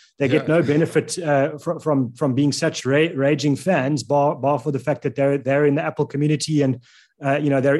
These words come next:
Speaker 1: in it and everyone else is outside.
Speaker 2: Yeah,
Speaker 1: And I guess
Speaker 2: and
Speaker 1: that's what
Speaker 2: and
Speaker 1: you're talking about.
Speaker 2: Exactly. And I think, um, you know, y-, you've seen people use the word cult when it comes to Apple, right?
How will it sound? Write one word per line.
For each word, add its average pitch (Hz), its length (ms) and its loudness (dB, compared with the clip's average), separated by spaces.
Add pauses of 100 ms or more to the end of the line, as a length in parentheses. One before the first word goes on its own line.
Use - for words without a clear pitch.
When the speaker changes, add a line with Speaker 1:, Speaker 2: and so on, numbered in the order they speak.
(100)
Speaker 1:
in 165 80 4
it - 160 -2
and 143 100 0
everyone 147 240 2
else 143 220 0
is 139 100 -2
outside. 131 460 -2 (580)
Speaker 2:
Yeah, 123 120 -4
Speaker 1:
And 143 80 2
I 123 40 0
guess 123 220 2
Speaker 2:
and 147 60 0
Speaker 1:
that's - 100 -6
what 139 120 -2
Speaker 2:
and 131 100 -2
Speaker 1:
you're 165 100 2
talking 165 180 -2
about. 107 240 -8 (640)
Speaker 2:
Exactly. 123 520 -4
And 107 120 -4
I 127 80 -4
think, - 340 -8
um, 107 420 2
you 113 140 2
know, 110 140 4
y-, 117 280 -2
you've 139 300 2
seen 113 300 -4
people 98 320 -10
use 90 280 -12
the 92 80 -8
word 87 320 -8
cult - 440 -12
when 85 140 -8
it 85 80 -10
comes 90 240 -8
to - 140 -10
Apple, - 320 -14
right? 64 240 -20